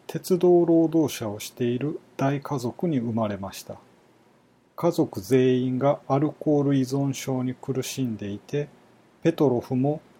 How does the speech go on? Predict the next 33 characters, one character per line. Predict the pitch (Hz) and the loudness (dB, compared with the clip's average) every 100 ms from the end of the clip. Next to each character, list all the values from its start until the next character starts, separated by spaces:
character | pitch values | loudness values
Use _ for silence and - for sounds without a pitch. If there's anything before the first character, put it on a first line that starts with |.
| - | -10
十 | 104 156 | 2 4
五 | 160 170 | 6 4
歳 | - 131 110 | 4 0 2
か | 101 | -2
ら | 95 95 - _ | -6 -8 -14 _
お | - | -6
酒 | - 120 - | -4 -4 -2
を | 127 120 | -2 -2
飲 | 117 123 | -2 -2
み | |
始 | 101 127 117 | 0 0 2
め | 127 | 2
ま | 131 123 | 2 0
し | - | -4
た。 | 92 - - _ _ _ _ _ _ _ _ | -12 -16 -20 _ _ _ _ _ _ _ _
こ | 156 | 2
の | 156 160 | 2 2
頃 | 165 147 127 | 4 4 4
に、 | 123 143 - _ _ _ _ _ _ _ - | 2 -2 -8 _ _ _ _ _ _ _ -2
ペ | 165 | 2
ト | 160 | 4
ロ | 127 113 | 4 2
フ | - | -2
の | 127 143 147 | -2 0 0
兄 | 127 113 | 0 0
が | 135 147 - _ _ _ - | -2 -2 -8 _ _ _ -2
上 | 120 170 | 4 6
司 | 139 - | 4 -2
を | 110 | -6
殺 | 104 - 127 - | -4 -6 -4 -2
害 | 123 123 120 | 0 0 0
し | - | -4
て | - 151 | -4 -2